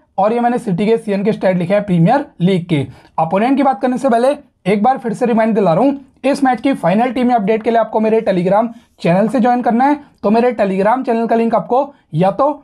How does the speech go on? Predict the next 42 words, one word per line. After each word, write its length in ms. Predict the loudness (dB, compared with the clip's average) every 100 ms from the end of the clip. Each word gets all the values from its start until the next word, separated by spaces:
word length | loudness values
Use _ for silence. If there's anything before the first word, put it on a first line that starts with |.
| _ -2
डिस्क्रिप्शन 500 | -2 -2 -2 2 2
बॉक्स 200 | 0 -2
में 60 |
मिलेगा 320 | 0 2 2 0 -10 -4
या 180 | 0 2
आपको 240 | 0 -2
मिलेगा 260 | -2 0 0
टॉप 280 | 0 -2 -2
पिन 140 | -2
कमेंट 300 | 0 -2 0
में, 260 | 0 0 -4 _ -4
ज्वाइन 520 | 0 2 2 0 -2 -10 _ _
कर 160 | 0 0
लीजिए। 400 | 0 -4 -4 -6 -12 _ -2
अब 100 | 0
हम 140 | 2
बात 160 | 0 0
करते 180 | -2
हैं 80 | 0 0
एवर्टन 340 | 0 0 0
की। 320 | 2 2 0 -8 -6
जॉर्डन 360 | 0 2 2 0
पिकफोर्ड 280 | -2 0 0
I 80 |
think 180 | 0 -2
बहुत 280 | -2 0 0
ज़्यादा 180 | 0 0
इंपॉर्टेंट 380 | 0 0 0 2
होंगे, 220 | 0 0
सिटी 300 | -4 -2 2
बहुत 320 | 2 0 0
अटैक 220 | 0 0
करेगी 200 | 0 2
और 120 | 2
ये 80 | 2
बहुत, 320 | 0 0 0
बहुत 240 | 0 -2 -2 -18 _ -4
अच्छे 280 | -2 0 0
शॉट 200 | 0 -2
स्टॉपर 340 | -2 0 0
भी 100 | 0
हैं, 180 | 0